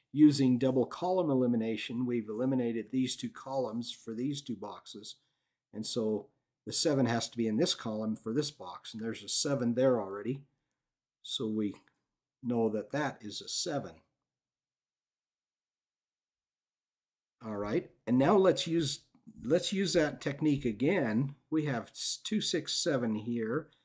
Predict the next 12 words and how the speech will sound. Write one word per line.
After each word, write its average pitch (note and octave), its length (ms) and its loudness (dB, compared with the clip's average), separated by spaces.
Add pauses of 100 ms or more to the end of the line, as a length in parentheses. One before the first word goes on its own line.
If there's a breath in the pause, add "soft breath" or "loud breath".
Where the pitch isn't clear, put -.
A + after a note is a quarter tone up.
(300 soft breath)
and A2 140 -4
six, - 340 -4
seven A#2+ 420 0
here. G#2+ 580 -4 (500)
So - 160 -10
we A2+ 140 -2
have G2 180 -6
seven, C3+ 680 0 (560)
seven, B2 640 -4 (580)
seven. C3+ 680 -4 (680)
Use B2+ 300 4
double C3 400 2